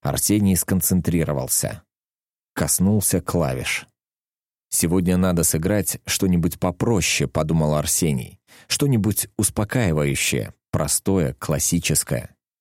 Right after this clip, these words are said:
Лунную. Нет ничего более классического, чем лунная соната».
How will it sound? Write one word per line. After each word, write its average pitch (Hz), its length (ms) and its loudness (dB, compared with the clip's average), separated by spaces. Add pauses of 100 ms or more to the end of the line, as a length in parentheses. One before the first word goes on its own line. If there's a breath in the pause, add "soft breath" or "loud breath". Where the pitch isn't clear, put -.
(120)
Лунную. 80 720 0 (420)
Нет 98 400 2
ничего 113 380 2
более 107 440 2
классического, 110 880 0
чем 123 280 0
лунная 82 540 4
соната». - 680 -2